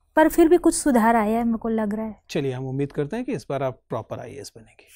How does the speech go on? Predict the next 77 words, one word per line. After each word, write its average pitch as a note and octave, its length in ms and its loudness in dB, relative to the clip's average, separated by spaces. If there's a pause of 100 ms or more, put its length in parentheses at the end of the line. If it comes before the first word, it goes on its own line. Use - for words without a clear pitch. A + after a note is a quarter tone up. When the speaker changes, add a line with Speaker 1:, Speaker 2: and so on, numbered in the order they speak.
Speaker 2:
ठीक D3 160 -6
है? C4 60 -4
Speaker 1:
Thank A#3 300 -8
you, A3+ 80 -14
सर। - 140 -18
Speaker 2:
All - 280 -10
the A2 100 -12
best। - 380 -18
Speaker 1:
सर, D4+ 160 -2
एक C#4 260 -4
ही D#4 80 -2
चिंता D#4+ 320 -6
मेरे D4+ 140 -8
को, B3+ 120 -16
मेरे C4 160 -6
को B3+ 120 -8
बार-बार A3 340 -6
लग A#3+ 140 -6
रही B3 80 -4
है, C4 60 -6
मैं C4+ 100 -8
कुछ C4 220 -10
भी B3+ 180 -6
नहीं E4 160 -10
पढ़ G#3 200 -10
पाई F#3+ 260 -12
हूँ। G3 160 -8
मैं G3+ 140 -10
अभी G3+ 120 -8
Speaker 2:
कोई A3 140 -2
Speaker 1:
सही A#3+ 120 2
Speaker 2:
बात C4+ 140 -4
Speaker 1:
बताऊँ B3+ 160 -6
तो C4 120 -2
मैं B3+ 200 -2
ऐसे F#3 140 0
Speaker 2:
देखिए, C#4 160 2
Speaker 1:
आ A#3 120 2
गई C4+ 180 0
हूँ C4 200 -4
बस। A#3 200 -6
Speaker 2:
जी, F#3+ 240 -6
इस G3 180 -4
बात F#3 180 0
की G3+ 120 -4
चिंता F#3 280 -4
करने F#3+ 300 -2
से F#3+ 120 -2
अगर F#3+ 100 -2
फायदा E3 300 0
होता F#3+ 260 0
तो F#3 100 0
वो F3 100 0
और E3+ 140 2
कर C#3+ 140 -4
लीजिए G#2 260 -12
चिंता। - 500 -16
Speaker 1:
<laughs> - 200 -10
नहीं, F4+ 160 2
Speaker 2:
जब G4 60 4
Speaker 1:
अब G4 60 4
Speaker 2:
फायदा E3 280 6
Speaker 1:
कर A#3 60 6
भी A3 60 6
Speaker 2:
नहीं E4 100 8
हो D4+ 40 8
Speaker 1:
क्या A#3 80 6
Speaker 2:
रहा - 80 6
है F3+ 60 4
तो - 100 -2
Speaker 1:
सक-, F#3+ 40 -2
Speaker 2:
फिर A3+ 80 -2
चिंता B3 280 -2
क्यों E4+ 160 -2
करनी D3+ 260 -6
है? - 120 -20
Speaker 1:
अब C4 80 -4